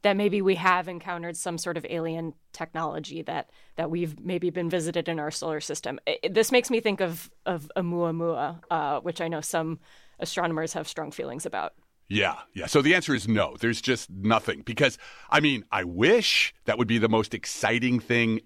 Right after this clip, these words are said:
Speaker 2: ever. <laughs> You know, I'm not against it. And in the book, I argue, uh, that, look, let's do a transparent, open scientific investigation of U F Os and U A Ps and see where it leads. But as of right now,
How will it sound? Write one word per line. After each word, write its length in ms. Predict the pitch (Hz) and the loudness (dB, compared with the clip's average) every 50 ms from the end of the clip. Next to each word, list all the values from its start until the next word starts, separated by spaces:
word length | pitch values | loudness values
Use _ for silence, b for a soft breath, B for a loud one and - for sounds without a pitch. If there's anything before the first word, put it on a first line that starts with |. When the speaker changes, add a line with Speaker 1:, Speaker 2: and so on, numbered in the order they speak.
| _ - | _ 0
Speaker 2:
ever. 520 | 110 123 156 151 117 101 90 117 160 185 - | 2 2 2 2 0 -4 -2 -2 -2 -2 -2
<laughs> 40 | - | -2
You 100 | 156 151 113 | 0 2 2
know, 100 | 160 135 | 2 2
I'm 160 | 127 156 151 | 0 0 2
not 160 | 151 165 185 | 2 2 2
against 500 | 147 110 92 - 123 135 185 214 - - | 0 -4 -4 0 2 2 2 2 -2 -2
it. 140 | 123 110 104 B B B B B | -2 -2 -2 B B B B B
And 140 | 143 151 170 | 4 4 6
in 60 | 190 | 4
the 80 | 190 | 4
book, 260 | 151 - 349 349 - 220 | 2 0 0 2 2 2
I 100 | 180 180 | 2 4
argue, 540 | 151 185 247 269 - 233 - 127 123 120 - - | 4 4 2 2 2 0 0 0 0 -2 -4 -4
uh, 200 | 135 131 - 165 143 92 80 - - - | -2 -2 0 -2 -2 -2 -6 -10 -10 -6
that, 240 | 143 135 160 165 165 | 0 2 2 2 4
look, 280 | 170 202 240 262 - - | 4 2 2 2 2 4
let's 240 | 156 196 - - - | 4 4 2 0 -2
do 240 | - 220 254 277 | 0 4 4 6
a 60 | 196 - | 4 4
transparent, 920 | - - 147 143 135 - - - 143 135 139 143 151 156 160 156 - - B B B B B B B - | 2 0 0 0 0 -4 -6 -4 0 2 4 4 4 4 2 0 -4 -8 B B B B B B B 6
open 360 | 135 143 135 165 156 139 135 | 6 6 6 4 0 0 0
scientific 680 | - - 139 123 131 143 151 143 - 147 131 143 131 | 0 2 2 4 4 4 2 0 0 0 0 0 0
investigation 720 | 143 135 127 135 131 - - 139 127 139 - 269 - - 123 | 2 2 2 2 2 0 0 -4 -2 0 0 0 0 0 -2
of 120 | 104 90 | -2 0
U 160 | 98 101 101 | 2 2 2
F 120 | 98 - - | 2 2 2
Os 320 | 95 92 90 87 85 - | 2 2 2 2 -2 -4
and 240 | - - 98 95 92 | -6 -4 -4 -2 0
U 140 | 90 92 92 | 0 0 -2
A 80 | 85 | -2
Ps 320 | 82 - - 95 92 90 - | -4 -6 -6 -6 -6 -4 -4
and 140 | 101 101 - | -4 -4 -4
see 200 | - - 165 180 | -4 -2 0 2
where 220 | 170 170 165 156 | 4 4 4 4
it 80 | 123 147 | 2 0
leads. 540 | 151 175 240 262 220 110 80 76 - - B B B B B | 0 0 2 0 0 -2 -4 -6 -12 -14 B B B B B
But 120 | - 147 139 | 4 4 6
as 220 | 156 175 180 147 | 4 2 2 0
of 160 | 151 117 123 | -2 -2 2
right 180 | 139 131 139 127 | 2 2 2 2
now, 440 | 123 123 117 113 110 107 104 101 | 2 4 4 6 6 4 2 0